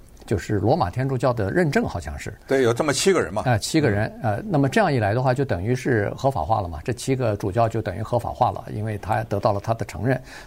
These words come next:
Speaker 1: 但是当然也有很多的批评，认为说他开了一个叫做危险的先例了。
Speaker 2: 嗯，这个你等着吧，还有一件事儿会变得比较大，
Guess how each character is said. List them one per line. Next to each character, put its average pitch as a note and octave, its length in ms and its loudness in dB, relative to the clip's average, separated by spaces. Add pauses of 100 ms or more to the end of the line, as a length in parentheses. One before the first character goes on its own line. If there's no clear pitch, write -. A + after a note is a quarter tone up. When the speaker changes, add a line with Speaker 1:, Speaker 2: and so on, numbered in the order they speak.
Speaker 1:
但 F3 120 4
是 C#3 60 2
当 F#3 140 4
然 C3+ 320 0
也 A#2 160 0
有 A#2 140 0
很 A2+ 100 -4
多 F2+ 140 -6
的 G#2+ 80 -4
批 - 160 -4
评， - 220 -4
认 G#2 160 -2
为 F#2+ 80 -4
说 G#2+ 160 0
他 G2+ 120 -6
开 A2+ 200 0
了 A2 100 0
一 F#2 100 0
个 G2 240 -4 (360)
叫 D#2 120 0
做 G#2 100 -4
危 D3 160 4
险 E2 200 -4
的 D2+ 80 -10
先 C3 180 -2
例 D#3+ 140 0
了。 - 100 -8 (120)
Speaker 2:
嗯， A2 240 -4 (600)
这 F#3 200 4
个 A#2 180 2
你 C3 160 -4
等 A#2 160 -2
着 F2+ 80 -6
吧， G#2 180 2
还 C3 180 2
有 C3+ 120 2
一 A2+ 80 0
件 A2+ 180 0
事 - 120 -2
儿 - 100 0 (420)
会 A2 520 2
变 G#2+ 200 2
得 F#2+ 120 -2
比 F#2 140 -10
较 G2 120 -2
大， G2+ 160 2